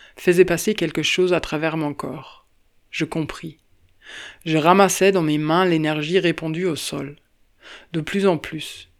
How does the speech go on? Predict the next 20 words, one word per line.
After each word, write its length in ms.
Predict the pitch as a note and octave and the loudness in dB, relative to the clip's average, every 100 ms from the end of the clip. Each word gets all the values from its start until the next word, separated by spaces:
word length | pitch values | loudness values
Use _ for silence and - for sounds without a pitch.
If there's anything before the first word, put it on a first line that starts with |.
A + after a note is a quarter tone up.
| _ _ | _ _
Il 80 | F3 | 2
y 80 | E3+ | 4
en 80 | F#3 | 6
avait 260 | F3+ F3+ | 6 6
une 100 | G3 | 4
réserve 380 | D#3+ D#3 F3+ F#3 | 2 2 4 4
infinie. 640 | E3 C#3+ - D3+ D3 F3 - - - - | 2 0 -4 -4 -4 -6 -10 -20 -20 -4
Je 160 | D#3+ | -4
puisais 440 | D3+ - F3 G3 G3+ | -2 -4 4 6 6
dans 100 | E3 | 4
la 100 | D3+ | 0
colère 540 | - D#3+ D#3+ F#3 - | 0 0 2 0 -4
que 100 | - | -10
provoquait 540 | D#3+ E3+ E3 D#3+ F3 | -8 -6 -4 0 2
Haro, 480 | E3+ D#3 C#3 D3+ F#3+ - - - - | 2 2 0 -4 -4 -12 -20 -16 -2
dans 100 | E3 | 2
ma 140 | E3 | 2
propre 400 | - G3+ G3 - | 4 2 2 -2
source 320 | - E3+ - | -6 -8 -8
d'énergie. 560 | - D#3+ D3+ C#3+ E3+ E3+ | -4 -4 -4 -10 -12 -16